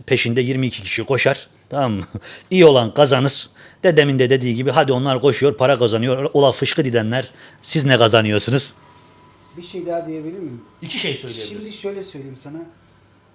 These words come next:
Speaker 2: Hani futbol üze-, üzerinden Türkiye'nin milliliğini düşünen,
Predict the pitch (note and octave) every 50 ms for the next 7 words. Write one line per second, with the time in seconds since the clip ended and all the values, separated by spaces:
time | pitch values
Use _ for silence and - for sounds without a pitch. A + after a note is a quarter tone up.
0 | _ - F3+ F#3 E3+ F3 - A3+ - - G3+ G3 F#3+ F3+ E3 F3+ F#3 - F#3 E3
1 | E3 F#3 F3+ F3 F3 F3+ F3 E3+ F3 - _ _ _ _ _ _ _ _ _ -
2 | G3+ F#3+ - - F#3 F#3 F3+ F3 E3+ E3+ F3 F3 E3+ F3 F3 F3 E3+ F3 E3+ D#3+
3 | C#3+ D#3 D#3+ - - D#3+ D#3 D3+ C#3+ C#3+